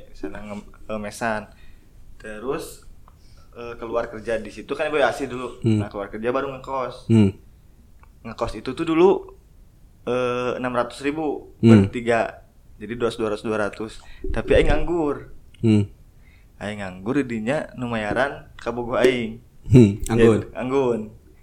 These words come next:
Speaker 1: Jadi di dinya teh ngekos teh sebagai pekerjaan. Profesi teh anak
Speaker 2: Wah,
Speaker 1: kosan.
Speaker 2: anggun teh ngesti per-, di kumaneh dari dulu ya?
Speaker 1: Itu diperes, maksudnya kieu, Jat. Aduh.
Speaker 2: <laughs> Terus, eh, apa yang maneh dapetin? Eh, apa setelah keluar dari rumah orang tua gitu?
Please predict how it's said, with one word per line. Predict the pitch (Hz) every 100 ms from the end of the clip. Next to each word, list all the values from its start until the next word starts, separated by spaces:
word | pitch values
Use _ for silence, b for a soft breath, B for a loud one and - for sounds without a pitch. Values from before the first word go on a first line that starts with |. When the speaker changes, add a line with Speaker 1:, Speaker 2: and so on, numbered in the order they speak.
| -
Speaker 1:
Jadi | 107 135
di | 143
dinya | 135 123
teh | 120 151
ngekos | 131 123
teh | 123
sebagai | 147 139 123 151
pekerjaan. | - 127 120 135 120 110 120 - - -
Profesi | - 110 117 113 -
teh | 131
anak | 120
Speaker 2:
Wah, | 156
Speaker 1:
kosan. | 156 131
Speaker 2:
anggun | 151
teh | 185
ngesti | 180 170
per-, | 151 151 -
di | 147 139
kumaneh | - 139 143
dari | 156 139 147
dulu | 117 95
ya? | 107 101 -
Speaker 1:
Itu | 143
diperes, | 165 165 180 196 165 - -
maksudnya | 135 139 156 151
kieu, | 151
Jat. | 127 120 - -
Aduh. | 123 127 196 294 294 320 320 302 -
Speaker 2:
<laughs> | - - - - - -
Terus, | 156 175 - b b
eh, | 131 131 131
apa | - 135 156 117
yang | 113 113
maneh | 113 110 107 107 101 -
dapetin? | 120 110 120 - 101 98 - -
Eh, | -
apa | 117 139
setelah | - - 104 107 - -
keluar | - 113 117
dari | 117 107
rumah | 110 110
orang | 104 107
tua | 110 104
gitu? | 92 -